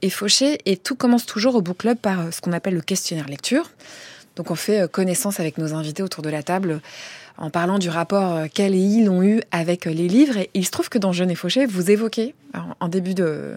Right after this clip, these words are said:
de bande dessinée, euh, la lecture en disant que vous étiez sensible, euh, au récit des,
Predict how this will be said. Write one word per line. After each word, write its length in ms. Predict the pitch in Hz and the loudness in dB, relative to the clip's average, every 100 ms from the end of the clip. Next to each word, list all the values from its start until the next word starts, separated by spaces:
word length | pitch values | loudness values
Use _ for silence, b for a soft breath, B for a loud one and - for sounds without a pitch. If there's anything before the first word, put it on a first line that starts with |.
| - | -8
de 100 | 170 | -6
bande 160 | 170 165 | -4 -4
dessinée, 440 | 160 - 196 240 | -4 0 2 4
euh, 100 | 165 - B B B B - | 2 -4 B B B B -2
la 100 | 180 | 2
lecture 360 | 185 - 247 226 | 2 0 0 2
en 40 | |
disant 240 | 170 214 | 2 0
que 100 | 240 | -2
vous 200 | 170 165 | -2 0
étiez 200 | 175 - 190 | 0 2 0
sensible, 580 | 202 180 - 233 196 - B B B | 0 0 2 2 0 -4 B B B
euh, 360 | 170 160 160 160 165 - | -6 -6 -8 -8 -10 -4
au 140 | 185 170 | 0 2
récit 440 | 190 202 - 240 | 4 2 0 0
des, 280 | 190 156 | 0 -2